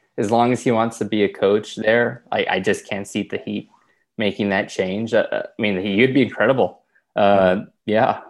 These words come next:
Speaker 1: but I never
Speaker 2: But I
Speaker 1: even
Speaker 2: mean
Speaker 1: considered him as a realistic option.
Speaker 2: I don't know, and sh-, you know, Winning Time hasn't gone this far in advance to know how it ended with Pat Riley or what Pat,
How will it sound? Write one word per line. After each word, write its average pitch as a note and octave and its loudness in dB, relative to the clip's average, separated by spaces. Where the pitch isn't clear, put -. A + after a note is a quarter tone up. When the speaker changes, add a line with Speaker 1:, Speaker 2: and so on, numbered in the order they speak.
Speaker 1:
but G2 -2
I G#2 4
never C#3+ 4
Speaker 2:
But B2+ 6
I - 4
Speaker 1:
even D3 4
Speaker 2:
mean D#3+ 2
Speaker 1:
considered B2+ 2
him G#2 -4
as F#2 -6
a F#2 -6
realistic G#2 -2
option. - -4
Speaker 2:
I C#3 -4
don't D#3+ -2
know, B2+ 0
and B2 -4
sh-, - -16
you D3 -8
know, G#2+ -6
Winning B2 -2
Time B2 -2
hasn't A#2+ -4
gone A#2 -2
this A#2 -4
far A#2 -2
in A#2 0
advance A2 -6
to B2 -6
know A2 -4
how C3 4
it B2+ 4
ended B2+ -2
with B2 -6
Pat B2+ -4
Riley A#2+ -4
or A2+ -2
what G#2+ -8
Pat, C3 -4